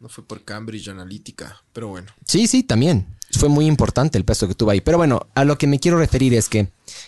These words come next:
Speaker 2: el patrón de las personas es el mismo. Nosotros somos esclavos a cierto tipo de programación. Es bien difícil desprogramarse. Para mí tiene que haber un trauma severo o, puta, te tiene que caer un rayo encima o alguna mierda así grande.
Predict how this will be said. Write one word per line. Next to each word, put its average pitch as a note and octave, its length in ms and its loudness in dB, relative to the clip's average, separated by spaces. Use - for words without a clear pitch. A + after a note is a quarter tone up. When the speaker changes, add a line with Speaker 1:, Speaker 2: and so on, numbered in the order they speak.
Speaker 2:
el B2+ 100 0
patrón D#3 380 0
de D#3 60 4
las D#3 140 2
personas C#3+ 600 0
es B2 140 2
el C3 100 4
mismo. C3 420 4
Nosotros A#2+ 340 2
somos A#2+ 320 2
esclavos A#2+ 560 2
a G#2 40 2
cierto A#2+ 280 0
tipo B2 220 2
de G#2+ 100 2
programación. G2+ 600 0
Es B2 140 2
bien C#3 160 0
difícil C3+ 340 0
desprogramarse. G#2 720 0
Para F2+ 180 -2
mí G2+ 80 0
tiene A2+ 220 0
que - 80 -4
haber G#2+ 160 2
un G#2+ 120 0
trauma G#2+ 440 0
severo B2+ 500 2
o, G2 400 4
puta, - 220 -4
te - 120 -12
tiene A2+ 180 2
que G2+ 60 -2
caer A2 200 2
un G#2+ 80 4
rayo G#2 260 2
encima A#2+ 560 2
o F#2 140 2
alguna G#2+ 240 2
mierda A2 260 4
así G#2+ 160 0
grande. G#2+ 380 0